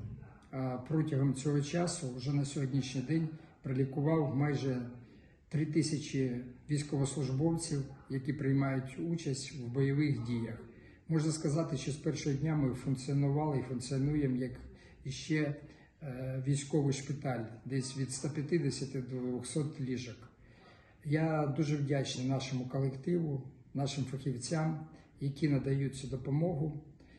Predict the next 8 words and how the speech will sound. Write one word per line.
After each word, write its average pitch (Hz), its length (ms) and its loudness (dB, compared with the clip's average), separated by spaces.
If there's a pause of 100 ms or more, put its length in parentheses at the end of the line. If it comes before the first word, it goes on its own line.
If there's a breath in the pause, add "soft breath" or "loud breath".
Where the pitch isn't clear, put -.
(260 loud breath)
І 139 400 2 (840 soft breath)
за 123 1080 0 (1700 soft breath)
ті, 135 460 4 (260)
скажімо 135 580 -2
так, - 400 -4
е, 117 380 -4 (1200 loud breath)
за 117 200 -4
їхні, 131 640 0